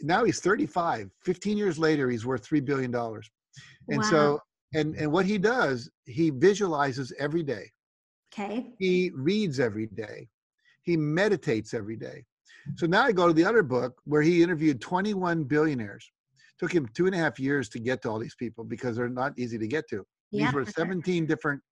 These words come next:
Speaker 1: industries, seventeen different countries.
Speaker 2: Okay.
Speaker 1: And he traveled around the world. And he found out that every one of them got up before five thirty in the morning.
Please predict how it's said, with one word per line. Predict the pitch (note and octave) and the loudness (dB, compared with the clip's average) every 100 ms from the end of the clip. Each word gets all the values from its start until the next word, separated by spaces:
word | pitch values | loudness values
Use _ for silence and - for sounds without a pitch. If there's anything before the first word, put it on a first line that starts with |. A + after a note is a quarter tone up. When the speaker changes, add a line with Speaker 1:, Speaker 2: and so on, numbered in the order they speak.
| - | -6
Speaker 1:
industries, | D#3+ D#3+ F3 D#3+ | -6 -4 -2 -2
seventeen | D#3+ D3 C#3 C#3 | 0 -2 -2 -6
different | B2+ A2+ G2+ | -6 -8 -8
countries. | C#3 - G#2 - _ _ - G#3 | -8 -8 -10 -12 _ _ -16 -12
Speaker 2:
Okay. | G#3+ - | -10 -8
Speaker 1:
And | - D3 C3+ | -2 0 2
he | C3+ | 0
traveled | - D#3 D#3 | 4 4 4
around | D3 D3 | 2 0
the | C#3 | 0
world. | C#3+ D3+ G2 _ - - _ - | -2 -2 -4 _ -20 -20 _ -4
And | |
he | E3 | 0
found | G3+ A3 | 2 2
out | A3 G3 | 0 0
that | E3 - | -4 -2
every | G#3 B3 A#3+ | -2 -2 -4
one | G3+ G#3 | -4 -4
of | D#3 | -4
them | C3 B2 | -4 -2
got | D#3 D#3 | 2 2
up | F3 - | 0 -6
before | B2+ E3+ E3 | -8 -4 -4
five | D#3 D3+ | -2 -2
thirty | - D3+ D3 | 0 0 0
in | |
the | C3+ | -4
morning. | B2 B2 F3 | -6 -6 -8